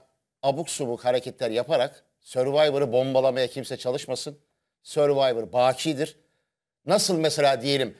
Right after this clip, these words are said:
Fenerbahçe, Galatasaray, Beşiktaş, Trabzonspor bakidir. Oradaki futbolcuların hepsi gelip geçicidir. Teknik adamlar gelip geçicidir. Sizler de gelip geçicisiniz ama Survivor her zaman devam edecektir. Onun için ister durun, ister evinize gidin.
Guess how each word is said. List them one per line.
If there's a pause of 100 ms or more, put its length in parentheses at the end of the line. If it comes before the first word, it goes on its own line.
Fenerbahçe,
Galatasaray,
Beşiktaş,
Trabzonspor
bakidir.
Oradaki
futbolcuların
hepsi
gelip
geçicidir. (240)
Teknik
adamlar
gelip
geçicidir. (300)
Sizler
de
gelip
geçicisiniz
ama
Survivor
her
zaman
devam
edecektir. (340)
Onun
için
ister
durun, (300)
ister
evinize
gidin.